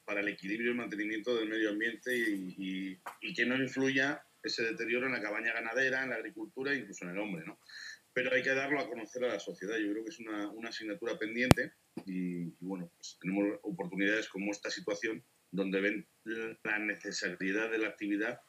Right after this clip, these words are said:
para el control de daños a la agricultura, por ejemplo,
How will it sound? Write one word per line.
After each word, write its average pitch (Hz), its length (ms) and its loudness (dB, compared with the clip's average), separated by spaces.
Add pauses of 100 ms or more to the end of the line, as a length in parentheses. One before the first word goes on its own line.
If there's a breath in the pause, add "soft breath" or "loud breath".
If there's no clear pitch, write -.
(220)
para 95 160 -2
el 92 80 -2
control 98 360 -2
de 107 80 2
daños 104 340 -2
a 82 60 -4
la 85 80 -4
agricultura, 87 500 -2
por 101 100 0
ejemplo, 120 480 -2